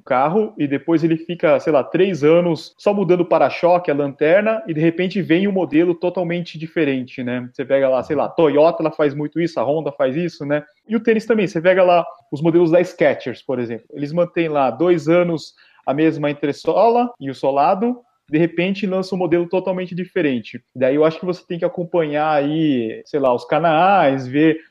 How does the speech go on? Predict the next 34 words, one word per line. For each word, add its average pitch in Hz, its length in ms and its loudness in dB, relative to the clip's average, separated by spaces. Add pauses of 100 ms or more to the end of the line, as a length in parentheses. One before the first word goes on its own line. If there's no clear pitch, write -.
(220)
os 135 100 -8
reviews, 160 480 -2
né, 147 100 0
pra 151 140 -2
ver 139 100 -2
o 170 60 2
que 247 100 -4
que 247 120 -2
mudou. 147 240 0
O - 20 -4
tênis 190 240 -2
ficou - 180 -4
mais 131 200 0
leve, 147 400 2
tá 170 200 -6
mais 165 220 -2
respirável. 143 840 -2 (280)
Daí 214 220 2
sim - 160 -8
eu 285 80 2
acho 269 100 0
que 269 60 -10
vale 262 160 0
a 247 60 2
pena 226 220 0
você 220 220 -6
comprar 214 280 -4
um 208 60 -6
lançamento. 202 440 -6
Mas 139 160 -2
agora, 156 300 2
um 151 60 -8
tênis 180 360 -4
que 151 280 -2